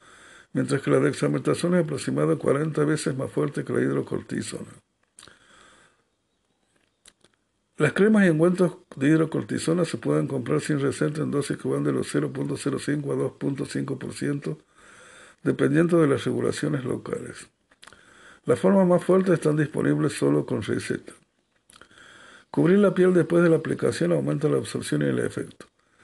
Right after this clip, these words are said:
Dicho incremento a veces es prescrito, pero en otros casos debe ser evitado para prevenir la sobredosis e impactos sistémicos. Bioquímica. El cortisol es sintetizado a partir del colesterol.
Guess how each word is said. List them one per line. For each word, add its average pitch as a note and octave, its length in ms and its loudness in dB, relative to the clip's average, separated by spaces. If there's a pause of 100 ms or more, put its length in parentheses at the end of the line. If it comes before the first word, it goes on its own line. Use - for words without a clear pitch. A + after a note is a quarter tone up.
(380)
Dicho D3+ 220 2
incremento D#3 560 2
a C3+ 40 0
veces D3 280 0
es C#3+ 140 0
prescrito, D3+ 580 -2
pero C3 160 -2
en B2 60 -2
otros C#3+ 260 -4
casos D3+ 500 -2
debe C#3 220 0
ser - 220 -4
evitado D2 540 -2
para B1+ 260 -4
prevenir B1+ 540 -2 (720)
la A#2+ 100 -4
sobredosis B2+ 600 -2
e A#2+ 80 -4
impactos A2+ 480 -6
sistémicos. - 840 -14 (3250)
Bioquímica. D3+ 680 0 (220)
El D#3+ 140 2
cortisol F3+ 460 2
es A3 100 4
sintetizado E3 580 2
a F3+ 60 2
partir D3+ 260 -2
del D#3 160 0
colesterol. A#2 640 -2